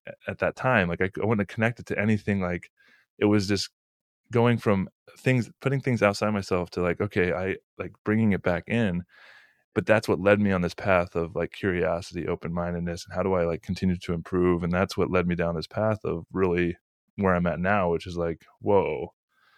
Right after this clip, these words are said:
like, radical responsibility and accessing these deeper, deeper levels.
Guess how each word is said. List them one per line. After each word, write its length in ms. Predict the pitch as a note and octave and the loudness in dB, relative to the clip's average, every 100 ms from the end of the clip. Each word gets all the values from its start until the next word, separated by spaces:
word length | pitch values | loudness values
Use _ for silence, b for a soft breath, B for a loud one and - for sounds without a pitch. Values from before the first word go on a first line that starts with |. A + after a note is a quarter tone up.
| _ _ - | _ _ -6
like, 160 | E2 | 0
radical 380 | F#2+ F#2+ E2+ - | 4 4 2 -2
responsibility 720 | E2 - D#2 - F#2 F#2 E2+ | -4 -4 -6 -4 2 2 2
and 100 | E2+ | 0
accessing 480 | F2 E2 E2+ - D2 | -4 -4 -4 -4 -6
these 120 | D#2+ | -8
deeper, 480 | E2+ E2 - E2 - | -6 -6 -2 -4 -4
deeper 260 | - F2 D#2+ | -8 -6 -2
levels. 540 | F2 E2+ E2+ E2+ - | 0 2 0 -4 -8